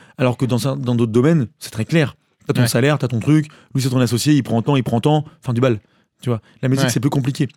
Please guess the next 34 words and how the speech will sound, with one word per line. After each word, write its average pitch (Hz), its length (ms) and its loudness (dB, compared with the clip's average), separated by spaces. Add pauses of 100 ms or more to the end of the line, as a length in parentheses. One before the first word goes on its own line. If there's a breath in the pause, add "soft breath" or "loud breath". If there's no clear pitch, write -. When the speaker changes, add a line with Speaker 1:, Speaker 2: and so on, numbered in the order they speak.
(140)
Speaker 1:
Donc 127 160 -2
forcément, 151 360 0
t'as 127 120 -2
ce 107 100 -2
truc 131 300 -2
de, 135 280 2 (380 soft breath)
euh, 117 560 0 (640)
Speaker 2:
Ouais, 127 340 2
Speaker 1:
monde 143 140 4
de 127 80 4
Speaker 2:
c'est 131 100 6
Speaker 1:
requins, 127 300 2 (260)
tu - 80 -4
vois, 120 80 2
parce 113 160 -4
que 135 60 -6
c'est 139 100 -2
des 127 80 2
Speaker 2:
faut 120 60 2
Speaker 1:
relations 131 280 2
humaines 127 280 2
qui - 80 -8
sont 120 100 -4
compliquées 107 340 -6
à 113 40 0
Speaker 2:
faut 107 60 0
Speaker 1:
gérer, 117 100 0
tu 143 80 2
Speaker 2:
d'autant 147 160 -2
Speaker 1:
vois. 135 80 -2
Speaker 2:
plus 143 180 -4
de 127 120 -2
confiance, 131 500 -8
quoi. - 180 -12